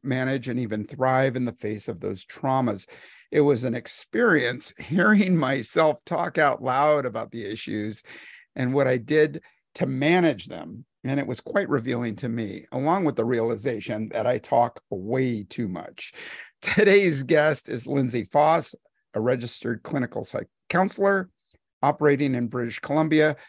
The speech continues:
Ms. Foss has a bachelor's degree in psychology and a master's in counseling psychology. She specializes in trauma-related counseling and affiliated concerns, including P T S D, complex trauma,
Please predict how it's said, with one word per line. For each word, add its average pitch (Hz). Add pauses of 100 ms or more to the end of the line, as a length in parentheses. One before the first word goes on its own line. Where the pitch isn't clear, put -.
(240)
Ms. 139
Foss 131
has 120
a 110
bachelor's 113
degree 120
in 98
psychology 151
and 127
a 110
master's 113
in 110
counseling 113
psychology. 135 (340)
She -
specializes 139
in 101
trauma-related 147
counseling 170 (420)
and 135
affiliated 127
concerns, 127
including 117
P 131
T 117
S 101
D, 160 (440)
complex 131
trauma, 156